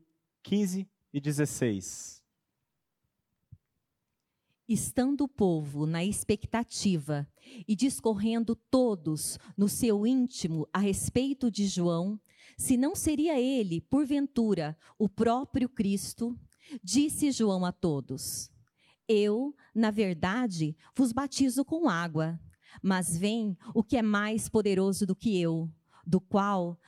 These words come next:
Speaker 2: não sou digno de desatar-lhe as correias das sandálias. Ele vos batizará com o Espírito Santo e com fogo."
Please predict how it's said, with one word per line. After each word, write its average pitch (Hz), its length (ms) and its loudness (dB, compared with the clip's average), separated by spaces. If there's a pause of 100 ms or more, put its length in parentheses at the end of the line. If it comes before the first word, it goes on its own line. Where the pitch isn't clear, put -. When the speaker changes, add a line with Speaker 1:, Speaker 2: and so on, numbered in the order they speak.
Speaker 2:
não 233 180 4
sou 233 300 0
digno 202 680 0
de 196 140 -2
desatar-lhe 240 960 0
as 220 200 -2
correias 254 600 0
das 233 160 -2
sandálias. 156 880 -2 (440)
Ele 226 540 0 (220)
vos 196 260 2
batizará 220 1120 0
com 185 140 2
o 180 40 2
Espírito 311 540 0
Santo 233 720 0 (240)
e 233 80 0
com 196 240 0
fogo." 151 600 -4